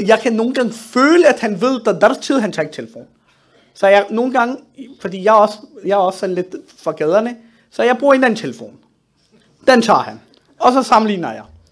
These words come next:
Ikke? Så, så det, det, det, det er jo igen, hvordan vi som mennesker, vores, vores, vores mentalitet er.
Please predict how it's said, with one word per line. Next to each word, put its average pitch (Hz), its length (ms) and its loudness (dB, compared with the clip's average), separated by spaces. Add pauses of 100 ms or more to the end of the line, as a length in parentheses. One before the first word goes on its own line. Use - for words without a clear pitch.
(720)
Ikke? 247 200 -10 (420)
Så, 180 220 -2 (520)
så 160 340 -4 (260)
det, 220 280 -4
det, 269 220 2 (580)
det, 285 320 -4
det - 20 -6
er 294 60 -2
jo 285 120 0
igen, 247 380 -2
hvordan 226 360 -4
vi 233 120 -4
som 240 180 -10
mennesker, 190 380 -6
vores, 175 320 -12
vores, 170 340 -12
vores 170 380 -8
mentalitet 165 580 -8
er. 135 140 -4